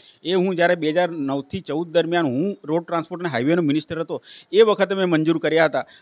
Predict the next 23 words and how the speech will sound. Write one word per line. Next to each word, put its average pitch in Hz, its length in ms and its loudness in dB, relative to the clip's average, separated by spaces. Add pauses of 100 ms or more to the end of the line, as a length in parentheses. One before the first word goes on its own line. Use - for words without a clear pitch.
પણ 160 120 -6
તમે 170 200 -6
જોઈ 151 180 0
શકો 180 260 -4
છો 175 80 -8
કે 170 140 2
હજી 135 140 -2
સુધી 185 320 -10
દસ 165 360 -4
વર્ષ 139 180 -6 (220)
આ 151 60 -4
સરકારને 165 460 -6
થયા 139 240 -4
હોવા 151 160 0
છતાં 156 200 -8
ફ્લાયઓવરના 156 580 -4
કામો 139 280 -8
પણ 156 160 -8
હજી 131 220 -8
પૂરા 135 280 -8
થઈ 131 180 -16
શક્યા 139 400 -12 (200)
નથી. 117 320 -10